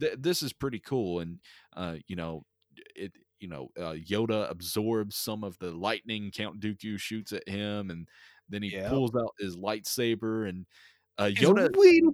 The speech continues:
Speaker 2: bitty lightsaber, his teeny weedle bitty weedle
Speaker 1: Yeah, it's
Speaker 2: lightsaber,
Speaker 1: like a
Speaker 2: it's so
Speaker 1: tooth-, <laughs> it's like a toothpick for, uh, <laughs> a regular Jedi.
Speaker 2: I know. <laughs>
Speaker 1: Uh, th-, th-, have you ever noticed the line during the Coruscant chase at the beginning of the movie where, uh,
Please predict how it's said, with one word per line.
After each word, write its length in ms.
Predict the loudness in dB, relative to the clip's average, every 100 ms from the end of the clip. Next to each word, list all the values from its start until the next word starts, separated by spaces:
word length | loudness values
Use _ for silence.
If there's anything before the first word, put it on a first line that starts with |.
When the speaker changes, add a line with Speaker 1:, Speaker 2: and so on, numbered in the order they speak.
| 4
Speaker 2:
bitty 180 | 4 6
lightsaber, 580 | 6 6 4 2 4 4
his 140 | 2 0
teeny 300 | 2 4 6
weedle 320 | 6 6 4
bitty 240 | 2 2
weedle 320 | 2 2 2 0 -2 -4
Speaker 1:
Yeah, 100 | -4 -4
it's 60 | -2
Speaker 2:
lightsaber, 80 | -2
Speaker 1:
like 0 |
a 40 |
Speaker 2:
it's 80 | -2
so 120 | -4
Speaker 1:
tooth-, 420 | -8 -14 -12 -10 -10 -8
<laughs> 120 | 0
it's 280 | 0 0 -6
like 260 | -4 -4 -4
a 40 |
toothpick 640 | -4 -4 -4 -8 -10 -10
for, 320 | -10 -6 -6
uh, 200 | -6 -8 -12
<laughs> 60 | -14
a 80 | -4
regular 460 | -2 -2 -8 -12 -12
Jedi. 400 | -14 -14 -14 0 2
Speaker 2:
I 100 | 2
know. 300 | 2 2 0 -6 _ -20
<laughs> 60 | -20 -20 -14 -4 2
Speaker 1:
Uh, 120 | 2
th-, 160 | 4 2 2
th-, 160 | 0 -4 -14 -6
have 220 | 2 2 4
you 140 | 2
ever 160 | 2 2
noticed 460 | 2 2 -2 -2
the 280 | 0 0 0
line 580 | -4 -2 0 0 -2 -4 -6
during 240 | -4 -4 -6
the 80 |
Coruscant 560 | -8 -8 -6 -6 -8 -8
chase 340 | -8 -6 -6 -8
at 80 |
the 80 | -10
beginning 260 | -12 -10 -10
of 60 |
the 60 | -8
movie 300 | -8 -8 -8
where, 300 | -8 -8 -10 _ -20 -20 _ -8
uh, 260 | -6 -6